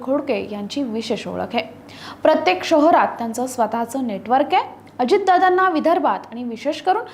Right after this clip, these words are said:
पश्चिम विदर्भात राष्ट्रवादी अजित पवार गटाला मजबूत करण्यासाठी खोडके यांची चांगलीच मदत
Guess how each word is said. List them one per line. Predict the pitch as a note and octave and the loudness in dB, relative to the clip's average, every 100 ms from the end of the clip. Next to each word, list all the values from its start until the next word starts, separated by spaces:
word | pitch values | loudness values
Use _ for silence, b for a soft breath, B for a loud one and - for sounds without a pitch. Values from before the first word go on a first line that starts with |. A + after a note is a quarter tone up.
| B B | B B
पश्चिम | C#4 D#4 - G#4+ G4 | 0 0 -2 -4 0
विदर्भात | D#4+ E4+ D4+ D#4 E4 | 2 2 4 2 2
राष्ट्रवादी | C4 - D4 D4 D4 | -2 -4 -4 -2 -2
अजित | A#3+ B3+ | -4 -8
पवार | A#3+ A#3 A#3+ | -6 -6 -4
गटाला | G#3 G3 C4+ C#4 A3 | -6 0 2 2 -2
मजबूत | A3+ A#3 G3+ A3 G4 G#4 | -6 -8 -6 -2 0 2
करण्यासाठी | F#4+ F4 F4 F4 E4 G#4+ A#4+ B B - | 2 2 0 0 0 -2 -4 B B -2
खोडके | D4 E4 D#4+ A3+ A3 | 0 2 0 -4 -6
यांची | A3 G#3+ | -8 -10
चांगलीच | B3 - B3 C4 B3 C#4 - | -10 -4 -4 -2 -2 -4 -6
मदत | A3 A#3 G#3 | -2 0 0